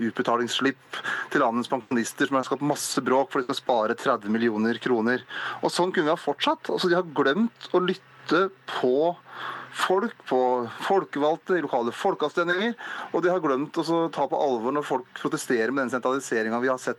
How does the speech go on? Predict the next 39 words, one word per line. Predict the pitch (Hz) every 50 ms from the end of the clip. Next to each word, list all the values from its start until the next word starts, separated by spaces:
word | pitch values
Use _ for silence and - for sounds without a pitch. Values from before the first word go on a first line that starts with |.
| - 120 -
for | 113 -
politi | - 123 113 - - - 165 190 208 208 170
og | 143 123 -
på | 139 127
nav, | 131 139 160 202 254 277 233 - - - - - - -
og | - -
det | 190 170
er | 170
stor | - - - - - - 127 123 131 147 156
folkelig | - - 131 110 - 123
motstand, | 127 117 - - 127 139 143
og | 135
derfor | - - - 180
så | -
synes | - 123 -
jeg | - 131 123
F | - 139
R | 135 -
P | 135 135 143
har | 147 131
glemt | 131 123 120 139 139 - - - - - - - - - - - - - - -
folk | - 170 151 - -
flest | - 214 233 - -
og | 170 156 165
blitt | 160
mer | 156 131 120 123 123 110
opptatt | - 117 113 -
av | 139 131
å | 127 117
være, | 107 104 107
være | 123 127 120 110 104 - - 147
tekkes, | - - - - 127 123 123 - - - - 139 131
eh, | 131 131 131 127 127 123 123 123 120 120 - 120
en | 120 120
eller | 117 120 120
annen | 120 -
form | - 123 113 113 107
for | - - 127 120
elite, | 127 127 - 135 135 139 139 123 110 - - - 269 254